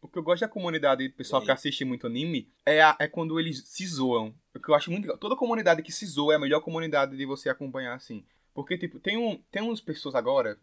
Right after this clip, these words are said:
Speaker 1: né? Não agora, mas faz tempo já, que ficam fazendo um trap, que só que é um trap lixo, que é, tipo, eles fingem ser trappers famosos, só que não são. Aí tem um que é Young Lixo e eu não lembro o nome do outro. Que fizeram um, uma música chamada Namorada dois D,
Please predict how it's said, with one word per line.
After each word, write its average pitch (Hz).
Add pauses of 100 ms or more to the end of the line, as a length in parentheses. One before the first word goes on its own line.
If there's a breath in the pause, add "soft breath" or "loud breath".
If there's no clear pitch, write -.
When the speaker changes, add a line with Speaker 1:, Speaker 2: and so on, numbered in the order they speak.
(140)
Speaker 1:
né? 120
Não 143
agora, 123
mas 104
faz 131
tempo 110
já, 123 (500)
que -
ficam 196
fazendo 165 (160)
um 143
trap, 147
que -
só 143
que 139
é 135
um 131
trap 147
lixo, 135
que -
é, -
tipo, 120 (160)
eles 135
fingem 214
ser 185
trappers 156
famosos, 127
só 165
que 160
não 185
são. 110 (300)
Aí 175
tem 214
um 202
que -
é 135
Young 165
Lixo 208 (120)
e 151 (100)
eu 131
não 131
lembro 131
o 131
nome 123
do 120
outro. 107 (260)
Que 165
fizeram 170
um, 139 (220)
uma 127
música 160
chamada 135
Namorada 151
dois 156
D, 110